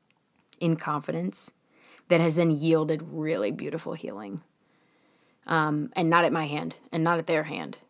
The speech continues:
but at the fact that it was open, it was shared, it was offered in prayer, it was checked on, it was accounted for, it was, it became a th-, it became a,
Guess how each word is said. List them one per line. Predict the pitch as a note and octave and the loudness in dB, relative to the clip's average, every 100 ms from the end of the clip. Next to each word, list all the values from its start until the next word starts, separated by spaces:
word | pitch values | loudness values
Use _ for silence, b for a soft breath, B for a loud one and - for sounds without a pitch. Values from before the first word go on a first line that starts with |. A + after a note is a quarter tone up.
| _ | _
but | - E3+ | 2 2
at | D#3+ | 2
the | |
fact | - D#3 D#3+ | 0 0 0
that | D#3+ | -4
it | |
was | D#3+ D#3+ - - _ _ _ _ _ _ - | -2 -6 -8 -16 _ _ _ _ _ _ -2
open, | E3 F3 F3 - | 0 2 0 0
it | D#3+ | -2
was | C#3 D#3+ | -2 -4
shared, | - D#3+ D#3 E3 E3 E3 | 0 0 2 2 0 -2
it | D#3 | -2
was | E3 D3 D3 - - b b b b | -2 -2 -2 -6 -12 b b b b
offered | E3 D#3 E3 | 2 2 4
in | D#3+ D3 | 2 2
prayer, | D#3+ D#3 D#3 D#3+ | 2 4 4 2
it | D#3+ B2+ | 0 0
was | D#3+ D#3+ D#3 - - b b b b b b | 0 0 -2 -8 -14 b b b b b b
checked | G3 D#3+ F3+ | 0 2 2
on, | E3 E3+ | 2 0
it | D#3+ | -2
was | D#3 D3+ | -2 -4
accounted | D3 D#3 D#3+ E3 | -2 0 2 2
for, | - F3 E3+ E3+ | 2 4 6 4
it | - D#3+ | 0 -2
was, | D#3+ D3+ D3 D3 - - b b b b b b b b _ _ - | -2 -2 -2 -2 -6 -8 b b b b b b b b _ _ 2
it | |
became | F#3 F#3+ G3+ E3+ | 2 4 4 4
a | |
th-, | - - - | 0 -8 -2
it | G3 F#3 | -2 0
became | G3 F#3 F#3 F3 E3+ | -2 2 2 4 2
a, | D#3 D#3 D3+ D3+ | 0 0 -2 -4